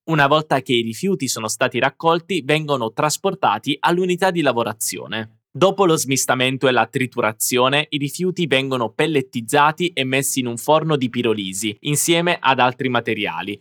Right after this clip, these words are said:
per essere fusi e trasformati in combustibile. Il sistema produce quindici litri di combustibile al giorno in sette ore di lavoro. La produzione rimane modesta,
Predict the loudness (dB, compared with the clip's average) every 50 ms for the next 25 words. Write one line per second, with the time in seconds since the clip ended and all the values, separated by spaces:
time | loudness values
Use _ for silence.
0 | _ _ -2 0 0 0 0 -2 -4 -4 -4 -6 -6 -6 -4 -2 -2 0 0 0
1 | -2 -2 -2 -4 -4 -2 -2 -2 -2 -2 -2 -2 0 2 2 0 0 -2 -6 -4
2 | -2 -2 0 0 0 -2 -2 -2 -4 -6 -8 -8 -6 -4 -2 -2 -2 -4 _ _
3 | -4 -4 -2 -2 -2 -2 -2 -2 0 0 0 2 4 2 2 0 0 -2 -2 0
4 | 0 0 0 0 -2 -2 0 0 0 0 0 -2 -4 -2 -2 0 0 0 -2 -2
5 | -4 -4 -4 -4 -4 -4 -4 -4 -2 -2 -4 -4 -2 0 0 0 2 2 2 2
6 | 0 0 -2 -4 -6 -6 -6 -8 -6 -4 -4 -2 -2 -4 -4 -2 0 0 -2 -2
7 | -2 0 2 2 2 2 0 0 0 0 0 0 -2 -6 -12 -8 -6 -6 -6 -8
8 | _ _ _ _ _ -2 0 0 2 0 0 -2 -2 -2 -2 -2 0 0 0 -2
9 | -2 0 0 2 2 2 2 0 0 2 2 2 2 0 -2 -2 -2 -4 -4